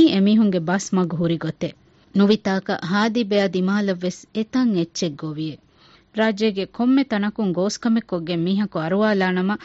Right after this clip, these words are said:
ކަލޭމެ މިރަށަށް އެމީހަކު ތިޔަ ގެންނަނީ މީފަހެ ކުއްކުރާ މީހުން އިސްލާހު ކުރުމަށް ހަދާފައިވާ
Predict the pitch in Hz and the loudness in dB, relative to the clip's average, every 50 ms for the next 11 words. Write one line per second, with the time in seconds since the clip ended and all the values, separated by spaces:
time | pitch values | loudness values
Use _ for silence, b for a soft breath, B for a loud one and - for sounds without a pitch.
0 | B B B - 233 240 240 247 226 190 165 165 175 190 220 233 - 277 254 233 | B B B -2 0 2 2 2 2 2 0 0 0 -2 -2 -2 0 0 2 2
1 | 202 196 208 220 226 214 214 202 - 180 170 160 175 180 185 196 202 202 202 202 | 2 2 0 0 0 -2 -4 -4 -4 -4 -4 -2 -2 -2 0 0 0 0 0 0
2 | 196 180 175 190 202 190 - 214 208 202 185 - - - 214 208 - - - 285 | 0 0 0 0 0 0 -2 -2 -2 -2 -4 -6 -6 -6 -6 -6 -4 -2 0 2
3 | 269 254 214 202 202 202 190 165 165 - - 226 233 233 233 220 - - 202 196 | 2 2 2 2 2 0 0 0 -2 -4 -2 -2 -2 -2 -2 -2 -4 -4 -2 -2
4 | 185 180 190 190 170 160 185 185 180 - 190 175 175 175 175 | 0 -2 -2 -2 -2 -2 -4 -4 -4 -2 -2 -2 -2 -2 -4